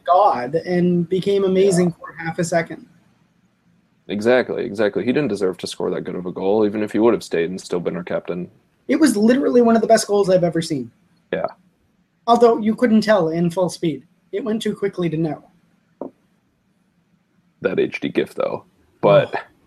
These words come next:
Speaker 2: yeah, anyway, so, I don't know. I think, I think it could be an experimental lineup, which could at least be interesting if you're, if you need a reason to, to watch, or if you're
Speaker 1: We got
Speaker 2: already gonna watch 'cause you're stuck watching Villa, 'cause that's what you do.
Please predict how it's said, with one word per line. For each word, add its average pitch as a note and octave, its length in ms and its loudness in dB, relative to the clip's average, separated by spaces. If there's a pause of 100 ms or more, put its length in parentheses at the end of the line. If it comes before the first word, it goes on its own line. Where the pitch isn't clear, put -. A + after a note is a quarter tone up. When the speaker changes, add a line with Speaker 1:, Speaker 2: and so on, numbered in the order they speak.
(400)
Speaker 2:
yeah, D#3+ 160 4
anyway, D3 340 8
so, A#2+ 720 4 (800)
I C3+ 40 -4
don't F#3+ 120 0
know. C3+ 140 6
I C#3 60 6
think, D3+ 200 -4
I D#3 60 0
think G#3+ 180 4
it C#4 100 -4
could D3+ 140 -4
be C#3+ 120 -4
an C#3+ 60 -4
experimental B2 640 -4
lineup, G#2 300 -2
which G#2 200 -8
could A#2 120 -2
at G2+ 80 0
least A2+ 200 -4
be G2 120 -4
interesting C3 580 -4
if G#2 140 -8
you're, G2 300 -2
if - 160 -14
you F#2+ 80 -8
need F#2+ 200 -6
a G2 60 -2
reason F#2+ 320 -6
to, F#2 260 -8 (460)
to F#2+ 100 -6
watch, F#2+ 520 -4
or F2 440 -4 (600)
if - 140 -16
you're F2+ 220 2
Speaker 1:
We E2+ 80 0
got - 200 -10
Speaker 2:
already F#2+ 320 -2
gonna F#2+ 220 -2
watch F#2 380 2
'cause F#2 160 -6
you're F#2 100 -6
stuck - 340 -8
watching F2 320 -6
Villa, F2+ 340 -6
'cause F2 380 -10 (300)
that's - 200 -10
what - 140 -2
you - 140 -10
do. F#2+ 340 -4